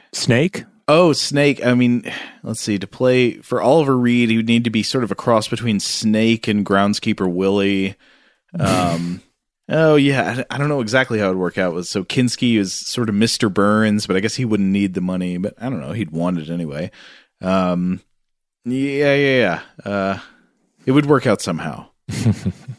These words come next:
Speaker 2: Oh, but hey, this movie also has Michael Gough in it.
Speaker 1: Oh, <laughs> yeah. In a, a, a, a strange role,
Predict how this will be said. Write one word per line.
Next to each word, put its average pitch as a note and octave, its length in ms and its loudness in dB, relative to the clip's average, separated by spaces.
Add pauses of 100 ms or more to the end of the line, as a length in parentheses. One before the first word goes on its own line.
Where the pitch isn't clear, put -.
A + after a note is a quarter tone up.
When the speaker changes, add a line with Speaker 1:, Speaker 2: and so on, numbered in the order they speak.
(360)
Speaker 2:
Oh, D4 140 6
but G3+ 160 2
hey, A#3 220 2
this F3+ 240 0
movie G#3+ 320 2
also F3+ 360 4
has E3 200 2
Michael E3 280 4
Gough C#3+ 380 2
in E2 140 0
it. A#1+ 180 -10 (260)
Speaker 1:
Oh, B2+ 420 0
<laughs> - 40 -10
yeah. C#3 240 4 (640)
In D#3 220 2
a, C3+ 320 2 (360)
a, D3+ 320 2 (200)
a, E3 120 2 (120)
a C3+ 40 2
strange A#3+ 540 4
role, F#2+ 420 4